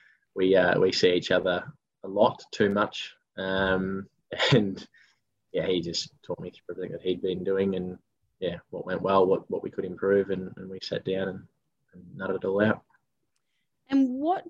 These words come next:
Speaker 2: do you, like, what would you like to see next in your role as junior coordinator? And obviously you've got the, the girls' space growing, you've got a really healthy blast program. What's next for, I guess, that you would wanna see in terms of your work and contributing towards cricket in Bendigo?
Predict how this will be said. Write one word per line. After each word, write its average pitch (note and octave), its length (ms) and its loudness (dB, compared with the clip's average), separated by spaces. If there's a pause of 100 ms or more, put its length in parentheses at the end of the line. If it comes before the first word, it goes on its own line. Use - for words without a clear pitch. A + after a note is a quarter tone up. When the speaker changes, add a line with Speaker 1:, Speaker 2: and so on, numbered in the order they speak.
Speaker 2:
do E4+ 80 -2
you, C#4+ 440 -2
like, B3 240 -2
what C#4 80 4
would C#4+ 120 0
you D4+ 100 2
like C4 200 4
to B3 60 -8
see G#3+ 180 -2
next G3 480 -2
in G#3 140 0
your G#3 80 0
role G#3+ 180 4
as G#3 100 0
junior G3 260 -4
coordinator? F3 760 -2
And E3+ 240 -2
obviously E3+ 380 -8
you've E3 160 -8
got E3+ 200 -8
the, E3+ 260 -8
the F#3 60 -4
girls' G3+ 340 2
space F3+ 280 -4
growing, F3+ 500 0
you've E3 140 -2
got E3+ 140 -4
a E3+ 40 -4
really E3 200 -6
healthy E3 400 -6 (180)
blast F#3+ 380 2
program. F3 640 0 (800)
What's A#3 400 -2
next G#3 560 0
for, F#3 440 4
I G3 100 0
guess, A#3+ 280 -2
that G3 120 -2
you A3 240 0
would G#3 120 -2
wanna F#3 220 -2
see F3+ 520 -2
in F#3 160 -2
terms F#3 260 -4
of E3+ 120 -6
your F#3+ 340 -2
work E3 440 -4
and E3+ 260 -4
contributing E3+ 540 -2
towards E3 320 -4
cricket E3 320 -6
in E3 100 -2
Bendigo? E3 800 -4